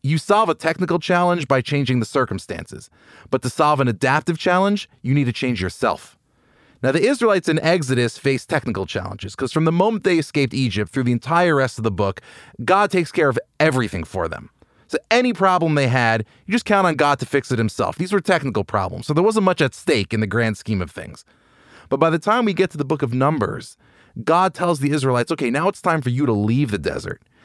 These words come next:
and travel to the promised land. And you're gonna have to build your own society there. You need to start taking responsibility for yourselves. I'll give you strength, but it's up to you to use it." They need to change not just their circumstances, but themselves.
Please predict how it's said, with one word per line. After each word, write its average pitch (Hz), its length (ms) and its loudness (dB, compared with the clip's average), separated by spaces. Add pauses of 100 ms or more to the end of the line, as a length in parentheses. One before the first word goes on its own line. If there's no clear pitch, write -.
(180)
and 120 140 -4
travel 139 320 0
to 120 120 -6
the 110 80 -2
promised 131 440 0
land. 98 240 -14 (640)
And 139 140 0
you're 190 80 4
gonna 175 140 0
have 156 220 0
to 139 60 -2
build 139 280 0
your 131 200 2
own 160 220 2
society 92 640 -4
there. - 300 -10 (340)
You 127 120 -2
need 190 120 2
to 165 80 2
start 156 260 0
taking 139 300 -2
responsibility 131 840 0
for 101 160 -6
yourselves. - 500 -10 (380)
I'll 175 160 4
give 156 220 0
you 139 100 -2
strength, 180 640 -2 (460)
but 151 80 0
it's 147 140 -4
up 165 200 2
to 170 120 -2
you 156 320 2
to 143 40 2
use 123 360 0
it." 82 120 -8 (520)
They 156 220 0
need 196 140 2
to 175 60 2
change 160 380 -2
not 143 180 0
just - 200 -6
their 120 100 -2
circumstances, 107 840 -4
but 113 180 -6
themselves. - 840 -4